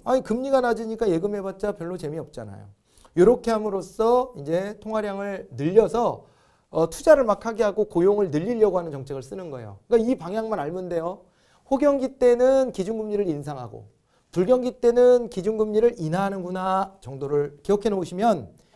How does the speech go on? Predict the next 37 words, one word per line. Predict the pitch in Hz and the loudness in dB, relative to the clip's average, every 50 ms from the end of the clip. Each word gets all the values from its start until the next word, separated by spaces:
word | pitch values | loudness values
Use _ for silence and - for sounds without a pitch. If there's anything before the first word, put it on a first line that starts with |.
| _ _ _ _ _ _ | _ _ _ _ _ _
나머지 | - 156 190 233 226 226 | 2 4 4 4 4 2
지금까지 | - - 214 220 226 226 196 202 | 0 -4 -2 0 0 0 0 0
제가 | 185 208 208 208 | -2 -2 -2 -2
쭉 | - 269 302 311 311 320 320 320 311 320 | -2 -2 0 2 4 4 6 4 4 2
설명한 | - 262 247 233 233 220 214 196 | 0 0 0 0 0 -2 -2 0
오 | 170 165 185 | 2 2 2
분 | 196 240 226 | 2 0 -2
동안 | 190 220 220 214 196 | 0 0 0 0 -2
설명한 | 214 220 214 220 214 214 185 | -4 -6 -4 -2 -2 -2 -2
내용을 | 170 175 185 196 202 196 196 190 190 196 202 180 | -2 -4 -4 -4 -6 -8 -8 -8 -4 -2 -2 -2
있잖아요. | 165 - - 190 196 220 220 | -2 -4 -6 -6 -4 -4 -4
이해를 | 196 165 185 226 226 185 | -2 2 4 4 4 4
못했다 | 180 196 196 247 - 254 254 226 | 2 -2 -2 -2 -4 -2 -2 -2
손치더라도 | 220 233 214 - - 233 233 233 226 208 247 | -4 -6 -10 -6 -4 -2 0 0 0 0 -2
문제는 | 175 160 180 175 202 196 - | -2 -2 -2 -2 -2 -2 -4
푸실 | - 208 190 202 185 | -6 -10 -12 -12 -12
수 | - 156 | -10 -12
있을 | 120 - - 135 | -12 -12 -12 -12
거예요. | - 131 123 - - - - - _ | -10 -10 -10 -10 -12 -16 -20 -20 _
문제 | - 180 202 240 277 330 | -6 -2 -2 0 0 0
풀 | 330 311 294 | -2 -2 -2
때마다 | - 294 277 269 262 262 | 0 0 0 0 -2 -4
좀 | - - 254 | -6 -8 -12
답답하긴 | - - - - 254 247 240 226 208 220 226 | -14 -8 -4 -4 -4 -2 -2 -4 -2 -2 -4
하겠죠. | 220 202 196 - 151 | -4 -4 -4 -4 -4
왜지? | 131 120 123 143 165 175 170 190 202 208 233 294 370 - - _ _ _ _ _ - | -4 -4 -4 -4 -4 -4 -6 -8 -8 -8 -8 -8 -10 -12 -16 _ _ _ _ _ -10
아, | 151 156 | -4 -2
왜야? | 143 151 190 233 233 220 214 214 240 302 - _ _ _ _ _ _ _ | 0 2 2 4 4 4 4 4 2 -2 -8 _ _ _ _ _ _ _
그건 | - - 190 233 277 277 | -2 2 4 4 4 2
좀 | 254 214 | 0 -6
답답할지 | 165 165 165 233 233 233 226 214 208 214 | -6 -6 -4 -6 -4 -2 -4 -4 -4 -4
몰라도 | 175 180 185 185 190 196 | -4 -2 -2 -2 -2 -2
문제는 | 160 147 160 170 185 - - 156 | -4 -4 -4 -4 -4 -4 -4 -6
풀릴 | 180 220 208 208 202 202 | -10 -8 -8 -8 -6 -6
거예요. | - 156 147 131 131 123 - _ _ _ | -6 -6 -6 -6 -10 -12 -18 _ _ _
그러니까 | - 160 151 165 160 147 - _ _ _ | -14 -8 -6 -6 -6 -8 -12 _ _ _
정 | - - 185 233 247 254 240 240 | -2 2 2 4 4 2 -2 -6